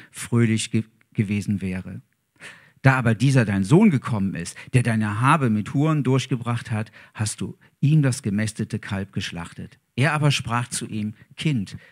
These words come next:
du bist alle Zeit bei mir und alles, was mein ist, ist dein.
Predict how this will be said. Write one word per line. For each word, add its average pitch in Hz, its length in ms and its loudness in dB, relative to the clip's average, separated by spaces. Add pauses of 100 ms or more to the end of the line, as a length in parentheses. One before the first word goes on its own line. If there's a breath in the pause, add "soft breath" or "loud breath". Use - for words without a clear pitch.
(120 loud breath)
du 110 140 -4
bist 98 260 -10
alle 131 240 -2
Zeit 143 340 -6
bei 107 220 -4
mir 92 320 -6 (380 loud breath)
und 139 200 4
alles, 233 320 0
was 185 160 -2
mein 175 300 4
ist, 139 160 0
ist - 240 -8
dein. 107 340 -4